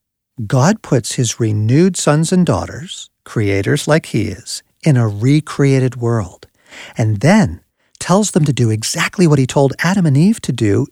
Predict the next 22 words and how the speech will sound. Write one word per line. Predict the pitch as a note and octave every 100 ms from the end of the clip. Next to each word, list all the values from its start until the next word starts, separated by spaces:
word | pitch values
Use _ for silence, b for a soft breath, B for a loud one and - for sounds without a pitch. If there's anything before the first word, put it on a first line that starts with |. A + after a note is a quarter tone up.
| -
in | C#3 A#2+
the | C3
beginning. | D#3 D#3 G#3+ F#3+ F2 - _ _ _ _ _ _ _ _ _ _ -
As | C#3
the | E3 E3
old | G3+ G#3+
year | D#3+ D#3+
fades | - C#3 A2 G2+ G#2 - -
and | C3
the | A#2+
new | A#2+ E3
year | G3 E3 D3+
approaches, | C#3+ - A2+ G#2 - F2+ - - _ _ _ _ -
what | C#4+
are |
you | C#4
hoping | C#3+ C#3 B2+ A#2
to |
do | - G#2
with | G2 -
your | A2
life? | F#2+ F2 A#2 F#3+ -